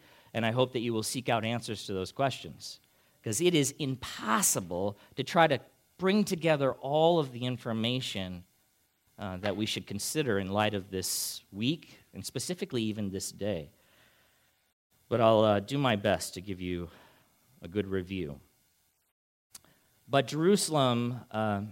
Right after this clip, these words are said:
is not any city. It's not just any city. Psalm forty-eight two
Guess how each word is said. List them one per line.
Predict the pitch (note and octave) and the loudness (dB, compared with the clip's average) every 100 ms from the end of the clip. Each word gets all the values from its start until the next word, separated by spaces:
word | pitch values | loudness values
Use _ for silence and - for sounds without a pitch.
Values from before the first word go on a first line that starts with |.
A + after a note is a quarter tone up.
| - | -8
is | A2 A2+ | -6 -2
not | B2+ A#2+ - _ _ | 0 -2 -6 _ _
any | B2 A2+ G2+ G#2 _ | -4 -2 -2 -8 _
city. | - - A2+ F2 D2+ _ _ _ _ _ _ _ _ - | -10 -6 -4 -6 -12 _ _ _ _ _ _ _ _ -16
It's | - | -6
not | B2 | -6
just | B2 C3 B2 | -4 -10 -6
any | G#2+ | -6
city. | G2 - F2+ D2+ - _ _ _ _ _ _ _ _ _ _ _ _ _ _ | -4 -6 -6 -8 -16 _ _ _ _ _ _ _ _ _ _ _ _ _ _
Psalm | - F3 F#3 | 6 6 6
forty-eight | - F#3 E3+ D#3 C#3 - | 6 6 6 4 2 -4
two | - C#3+ A2+ G#2 A2+ A#2+ | -2 2 4 2 0 -6